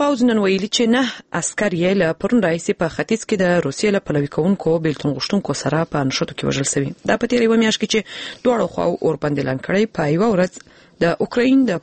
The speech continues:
پوځ تر ټولو زیات تلفات دي. په عین حال کې د اوکراین د ختیځ ښار دونیتسک ښاري شورا ویلي چې په تېرو څلوېښتو ساعتونو کې لږ تر لږه درې ملکي کسان په جګړو کې وژل شوي او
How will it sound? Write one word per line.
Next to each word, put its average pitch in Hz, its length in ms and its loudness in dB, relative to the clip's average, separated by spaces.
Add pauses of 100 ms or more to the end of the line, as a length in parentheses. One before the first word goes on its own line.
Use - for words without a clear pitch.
پوځ 170 200 -2 (140)
تر - 160 -8
ټولو 196 260 2
زیات 139 220 -2
تلفات - 360 -6
دي. - 80 -18 (460)
په 240 100 2
عین 247 140 2
حال 220 160 -4
کې - 120 -2
د 196 80 0
اوکراین 208 260 0
د 190 120 -2
ختیځ 208 320 -4
ښار 190 240 -2
دونیتسک 196 380 -2 (100)
ښاري 175 240 0 (200)
شورا 214 260 0
ویلي 170 340 -4
چې 247 120 0
په - 120 -6
تېرو 156 220 -2
څلوېښتو 233 440 -2
ساعتونو 160 380 -2
کې 220 100 2 (500)
لږ 254 180 2
تر 226 120 0
لږه 202 240 0
درې 285 140 2 (100)
ملکي - 260 -6
کسان 190 240 -2
په 165 160 -2
جګړو 165 240 0
کې - 80 -2
وژل 147 300 -2
شوي 247 160 2 (100)
او 160 40 -2